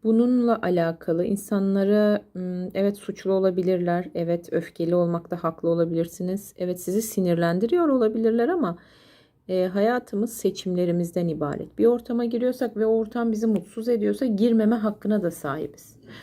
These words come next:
İşte hayır eşimden dolayı giriyorum o ortama mecburum, işte arkadaşlarım olduğu için, işte annem babam olduğu için, işte şu ol-, oysa ki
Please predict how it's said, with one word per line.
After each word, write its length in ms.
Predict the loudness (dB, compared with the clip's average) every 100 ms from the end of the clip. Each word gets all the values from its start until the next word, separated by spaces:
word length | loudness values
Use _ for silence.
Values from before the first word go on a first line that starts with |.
| -20 -20 _ -20 -6
İşte 180 | -2
hayır 280 | 2 2 4
eşimden 560 | 2 2 0 2 4 4
dolayı 320 | 4 2 2
giriyorum 440 | 2 2 2 2
o 40 | 0
ortama 440 | 0 -2 -2 0
mecburum, 640 | 2 2 2 2 2 0 -2
işte 480 | -4 0 0 0 -6 -10
arkadaşlarım 720 | -8 -6 -6 -6 -4 -2 0
olduğu 220 | 0 2
için, 300 | 0 0 -4
işte 320 | -4 -8 -8 -2
annem 380 | 2 4 4
babam 280 | 4 2 2
olduğu 240 | 0 2 0
için, 280 | 0 -4
işte 260 | -4 -6 -8
şu 180 | -2 0
ol-, 160 | 0 -2 -16 -20 -20 _ -4
oysa 440 | -2 -2 -4 -8
ki 380 | -4 -4 -2 -4